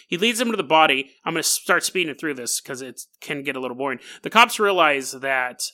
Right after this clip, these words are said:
uh, Leona is known in town for being a black magician. They see this body has what seems to be ritual attack, murder, stuff like that. They go, they arrest Leona. Leona implicates El Tonto. They both implicate each other.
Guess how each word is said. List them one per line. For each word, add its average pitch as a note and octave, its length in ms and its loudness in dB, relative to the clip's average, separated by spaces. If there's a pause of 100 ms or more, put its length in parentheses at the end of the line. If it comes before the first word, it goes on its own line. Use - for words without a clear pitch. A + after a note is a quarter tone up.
uh, C3+ 160 -4
Leona F3+ 560 4
is D#3 240 -6
known D3+ 200 -2
in C#3+ 80 -6
town D3+ 280 -2
for D3+ 120 -8
being C#3 240 -6
a B2 40 -6
black C#3 420 -2
magician. F#3 600 -4 (300)
They C#3+ 100 -6
see F#3 160 -2
this E3 160 -4
body D3+ 340 0
has C3 220 -2
what C#3 240 -6
seems C#3 340 -6
to - 80 -12
be B2+ 200 -8
ritual C#3+ 600 -4
attack, - 540 0
murder, C#3 300 -6
stuff C#3 240 -10
like C3 140 -16
that. D3 220 -14 (480)
They F3+ 120 4
go, G#3+ 260 6
they G3+ 160 6
arrest F3+ 280 4
Leona. F3 600 4 (160)
Leona F3+ 600 4 (120)
implicates F#3 640 -2
El E3 140 0
Tonto. F#3+ 580 4
They E3+ 240 2
both D#3+ 320 0
implicate D#3 480 -8
each - 340 -8
other. G#3+ 400 -2